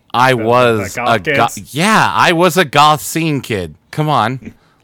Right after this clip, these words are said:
Speaker 1: Like,
Speaker 2: That's
Speaker 1: I,
Speaker 2: fair.
Speaker 1: I was scene before scene was a thing. And, like, I was goth, but I just didn't commit fully. I was goth, but I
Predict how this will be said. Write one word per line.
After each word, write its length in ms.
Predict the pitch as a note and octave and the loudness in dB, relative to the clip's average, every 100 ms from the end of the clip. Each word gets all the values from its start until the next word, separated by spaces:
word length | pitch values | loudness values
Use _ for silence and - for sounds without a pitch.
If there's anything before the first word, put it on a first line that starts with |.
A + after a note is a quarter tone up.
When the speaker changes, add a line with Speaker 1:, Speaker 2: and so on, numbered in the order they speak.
| - | -2
Speaker 1:
Like, 340 | B2 A#2+ - | 0 0 -4
Speaker 2:
That's 320 | D3 D#3+ D#3 | -4 -4 -2
Speaker 1:
I, 120 | A2+ A2+ | -4 -6
Speaker 2:
fair. 120 | G#2+ _ - | -10 _ -2
Speaker 1:
I 140 | C3+ | 0
was 220 | D#3+ D#3 | 2 -2
scene 420 | - E3 F3+ F3 | -4 -4 -4 -2
before 300 | D3 - C#3+ | -4 -4 -4
scene 340 | B2+ - C#3 C3+ | -4 -6 -6 -4
was 160 | B2 | -4
a 80 | G#2+ | -6
thing. 540 | - B2+ A2 D#2+ D2+ - - _ - | -6 -2 -2 -2 -12 -16 -20 _ -8
And, 360 | G2+ G2+ G2 - G2 | -6 -6 -8 -10 -6
like, 260 | G2+ F#2 | -6 -4
I 120 | - A2 | -2 -2
was 180 | A#2 | -2
goth, 460 | F#2 G#2 A2 A2+ - | -4 -2 0 -2 -6
but 160 | - G2+ - | -10 -8 -6
I 80 | |
just 240 | F2+ F#2+ E2+ | -8 -10 -8
didn't 300 | G2+ G2 - | -8 -8 -12
commit 400 | G2+ F#2+ G2 - _ | -10 -8 -8 -10 _
fully. 640 | - G2+ F#2+ F2+ E2 D2+ _ _ _ _ | -8 -6 -4 -6 -8 -14 _ _ _ _
I 140 | A#2 F3 | 0 2
was 180 | E3 | 0
goth, 640 | G#2 B2 B2 C3+ - G#2 F2 | -2 0 0 0 -4 -20 -8
but 140 | A2+ | -6
I 140 | G2+ | -4